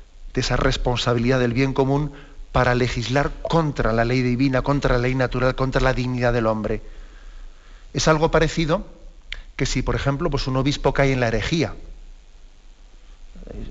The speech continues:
pues es una iniquidad absoluta, ¿no? El que un obispo utilice, eh, la autoridad apostólica, eh, recibida para él, eh, romper con la Iglesia, para él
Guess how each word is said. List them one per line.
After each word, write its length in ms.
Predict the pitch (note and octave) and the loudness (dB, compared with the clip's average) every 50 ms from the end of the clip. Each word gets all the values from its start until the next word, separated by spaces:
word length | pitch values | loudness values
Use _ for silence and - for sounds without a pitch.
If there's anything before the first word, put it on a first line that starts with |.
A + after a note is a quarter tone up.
| - - - | -12 -12 -12
pues 160 | - - - A2+ | -10 -8 -8 -8
es 100 | A2 A#2+ | -6 -4
una 140 | B2 B2+ | -2 0
iniquidad 500 | B2+ C3 C3 B2+ B2+ G2+ A2+ B2+ C3 B2+ - C3 | 0 2 2 2 2 2 4 4 4 4 4 0
absoluta, 560 | A#2+ G#2+ - - A#2+ C3+ E3 D#3 - G#2+ G2+ | -2 -2 -2 -2 0 0 0 0 -2 -4 -4
¿no? 120 | A#2 D3 - - - - - - - - - - - | -4 -8 -8 -14 -16 -18 -20 -18 -20 -20 -20 -10 -6
El 140 | A#2 A2+ - | -6 -4 -2
que 80 | - | -2
un 80 | B2+ B2 | 0 0
obispo 340 | C3 B2+ C3+ - - C#3+ C#3+ | 2 0 0 0 2 2 0
utilice, 640 | C#3+ C#3 - C3 B2+ C#3 - - - G#2 F#2+ - - - - - - - - - - | 2 2 0 -2 -2 -2 -2 -2 -2 -2 -2 -6 -16 -20 -20 -20 -20 -20 -20 -18 -10
eh, 160 | - A2+ A2+ A2 | -6 -4 -4 -2
la 140 | A#2 A#2+ | 0 0
autoridad 600 | A#2 A#2+ A#2+ - B2 A#2 A2 A2 A#2 C#3 C#3 B2 - - - - - - - - - - | 0 0 0 0 0 0 0 2 4 4 4 4 0 -8 -14 -18 -18 -20 -20 -18 -8 -6
apostólica, 840 | B2+ - - A#2+ - - - D3 D3 C#3 C3+ A2+ - A#2 G#2+ G#2 - - | -6 -4 -2 -2 -2 0 0 0 2 2 0 0 0 -2 -2 -2 -6 -8
eh, 140 | C#3 D3 D3 | -10 -8 -6
recibida 520 | - A2+ A#2 - - B2+ C3 C#3 D3+ D#3+ D3 | -4 -4 -4 -2 -2 0 2 4 2 2 0
para 380 | - - D3 B2+ A2+ A2 B2+ | 2 2 2 2 2 2 2
él, 180 | D3 D3+ D#3 D3+ - - - - - - - - | 2 0 0 -2 -8 -16 -18 -18 -18 -20 -8 -2
eh, 220 | - B2+ B2 B2+ A#2+ | 2 4 4 4 2
romper 500 | G#2+ G#2+ C3 B2 A#2+ - D#3+ F3+ F#3 - | 2 0 0 0 2 2 2 2 2 0
con 160 | - E3+ E3+ | -2 -4 -2
la 40 | E3+ | -2
Iglesia, 500 | D#3+ D3 C#3 A#2 G#2 G2+ - - A#2 - | -4 -2 -2 -2 -2 -4 -4 -6 -6 -4
para 200 | - A2+ A#2 C3+ | -2 -2 0 2
él 180 | D3 D3 C#3+ | 2 2 2